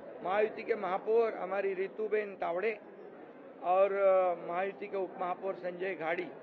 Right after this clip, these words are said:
ये दोनों आज निर्विरोध यहाँ पर, अ, चुनकर आए हैं। मैं उनका अभिनंदन करता हूँ। मुंबई वासियों को भी बहुत बहुत धन्यवाद देता हूँ कि उन्होंने महायुति पर विश्वास रखा है, विकास को चुना है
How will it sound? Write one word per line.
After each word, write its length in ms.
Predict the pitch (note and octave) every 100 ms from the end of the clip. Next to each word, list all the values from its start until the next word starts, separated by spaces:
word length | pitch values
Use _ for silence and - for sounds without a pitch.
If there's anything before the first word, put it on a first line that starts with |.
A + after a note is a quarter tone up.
| - - - - -
ये 140 | G3
दोनों 340 | F3+ G3+ A3+
आज 260 | A3+ G#3 G#3 - - - - - -
निर्विरोध 520 | G3+ G#3+ G#3 A3 A3 A3 - -
यहाँ 200 | F3+ F#3
पर, 420 | F#3+ G3+ G3 F3 - - - - - - - -
अ, 140 | E3
चुनकर 460 | D#3 F#3+ E3+ G#3 G3+
आए 200 | F#3 F#3+
हैं। 140 | G#3+
मैं 220 | G3+ G3
उनका 260 | F3+ F3+ F3+
अभिनंदन 480 | E3 F3+ G3 G#3 G#3
करता 280 | G3+ F#3+
हूँ। 200 | G#3 A3 - - - - - -
मुंबई 360 | F#3+ G#3 A3+
वासियों 460 | A3 F#3 - G#3+ G#3
को 180 | G#3 G3+
भी 300 | G#3+ G#3+ G3
बहुत 260 | F3 G3
बहुत 320 | F#3 G#3 G3+
धन्यवाद 360 | E3+ E3 G3+ G#3+
देता 280 | G3+ G3+ G#3+
हूँ 220 | A3 - - - - - -
कि 80 | G#3
उन्होंने 340 | F#3+ G#3 A3
महायुति 580 | A3 F3+ F#3+ A3 G3+ A3
पर 380 | - A#3 A3+ - - - -
विश्वास 400 | D#3+ E3+ G#3+ A3
रखा 280 | G3+ G3+ G#3
है, 240 | G#3 A3 G#3+ - - - -
विकास 420 | F3+ G3 A3+ A3
को 120 | -
चुना 380 | A3+ - G#3 A3
है 240 | A3 A3